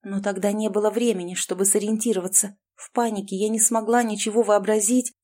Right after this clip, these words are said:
и вот теперь отчаянно оглядывалась, раздумывая, как бы быть. Если эту комнату постоянно посещает Кристиан, то я пропала. Он добьётся своего,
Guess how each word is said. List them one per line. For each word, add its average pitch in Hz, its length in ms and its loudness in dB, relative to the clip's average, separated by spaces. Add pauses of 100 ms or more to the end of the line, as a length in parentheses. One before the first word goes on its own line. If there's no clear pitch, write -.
(120)
и 240 120 0
вот 233 180 2
теперь 247 420 0
отчаянно 220 640 0
оглядывалась, 196 880 2
раздумывая, 202 680 0
как 196 260 -2
бы 190 120 -2
быть. 185 360 -4 (500)
Если 208 460 0
эту 220 220 0
комнату 220 420 4
постоянно 208 640 2
посещает 214 640 -2
Кристиан, 202 680 -2 (120)
то - 80 -4
я 196 180 0
пропала. 220 640 -2 (260)
Он 254 200 6
добьётся 240 520 2
своего, 208 500 0